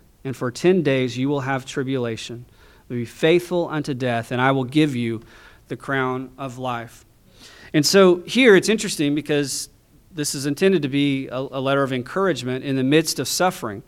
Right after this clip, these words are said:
But John, or Jesus, foretells their suffering, and he tells them not to be afraid, even though some of them are gonna be thrown into jail. And so it's supposed to be this encouraging letter, but part of the message is that your suffering is going to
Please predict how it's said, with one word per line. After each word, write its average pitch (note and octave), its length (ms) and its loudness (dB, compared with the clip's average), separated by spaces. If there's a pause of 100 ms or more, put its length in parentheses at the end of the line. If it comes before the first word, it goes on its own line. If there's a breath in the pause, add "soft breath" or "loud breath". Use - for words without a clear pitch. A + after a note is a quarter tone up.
(1080 soft breath)
But C#3+ 140 -2
John, F3 580 6 (640)
or C3 140 -6
Jesus, D#3 420 2
foretells F#3 640 4
their C#3+ 160 2
suffering, B2+ 640 -2 (380 soft breath)
and D3+ 100 0
he D#3 60 4
tells G3+ 320 6
them E3 160 4
not F3 200 4
to F#3 100 -2
be D#3 100 4
afraid, D#3 320 2
even G3 480 -2
though D#3 240 2
some G3 240 0
of F3+ 120 -4
them D3+ 180 0
are D3 80 -2
gonna C#3+ 120 -2
be C3+ 120 -4
thrown C#3+ 580 -6
into D3 260 -6
jail. D#3 340 4
And C#3+ 120 0
so D3+ 460 2
it's - 180 -12
supposed G#3 240 0
to F#3 60 -6
be F3 80 6
this E3 160 0
encouraging D3+ 480 0
letter, F#3 200 4
but D3 200 -2
part G3 240 2
of D#3 80 -6
the D3 80 -2
message D3+ 560 0
is C#3 180 -4
that C#3+ 220 -2 (480 loud breath)
your D3 100 0
suffering F#3 460 4
is C#3+ 100 0
going D3 220 2
to C#3 280 -2